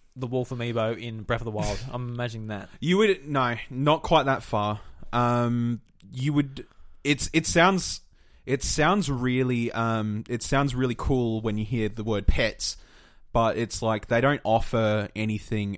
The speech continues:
Speaker 2: advantageous, but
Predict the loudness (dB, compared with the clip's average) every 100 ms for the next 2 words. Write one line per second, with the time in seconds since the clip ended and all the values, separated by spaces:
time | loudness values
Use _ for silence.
0 | -2 -2 -2 -2 0 0 -2 -6 -6 -6
1 | -6 -14 -20 -20 -20 -20 -16 4 6 6
2 | 2